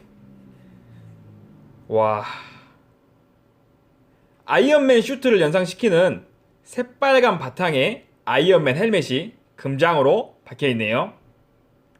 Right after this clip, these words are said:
밑에는 마블 로고가 보이고, 뒤쪽에는 샤오미 로고가 보이네요.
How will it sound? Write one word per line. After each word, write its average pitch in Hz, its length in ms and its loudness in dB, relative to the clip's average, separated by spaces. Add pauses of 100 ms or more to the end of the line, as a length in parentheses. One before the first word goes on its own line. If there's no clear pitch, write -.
(460)
밑에는 190 760 2 (260)
마블 180 580 0 (320)
로고가 143 320 2
보이고, 120 560 -2 (800)
뒤쪽에는 233 1000 0 (840)
샤오미 254 500 2 (640)
로고가 135 240 2
보이네요. 117 420 -2